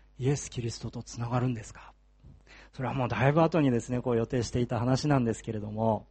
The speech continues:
でも学生たちの中でですね、こう疑問が出てくる、それに対して一つ一つ、まあ、そこに表される人間の姿に対して、ついて、学生たちと一緒にですね、一つ一つ丁寧に考えながら話をしていく。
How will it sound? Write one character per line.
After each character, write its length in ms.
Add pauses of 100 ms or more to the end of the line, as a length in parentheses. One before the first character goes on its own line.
(460)
で 60
も 60
学 180
生 140
た 100
ち 100
の 100
中 220
で 100
で 100
す 100
ね、 120
こ 140
う 40
疑 80
問 160
が 80
出 120
て 100
く 100
る、 80
そ 140
れ 80
に 100
対 220
し 80
て 100
一 200
つ 140
一 200
つ、 260 (580)
ま 60
あ、 20
そ 120
こ 100
に 100
表 220
さ 120
れ 100
る 100
人 180
間 120
の 120
姿 380
に 120
対 240
し 100
て、 180
つ 160
い 120
て、 340 (360)
学 140
生 140
た 140
ち 100
と 80
一 120
緒 140
に 120
で 80
す 100
ね、 120
一 180
つ 140
一 180
つ 120
丁 200
寧 180
に 280
考 120 (200)
え 100
な 120
が 100
ら 220 (540)
話 260
を 80
し 100
て 100
い 60
く。 240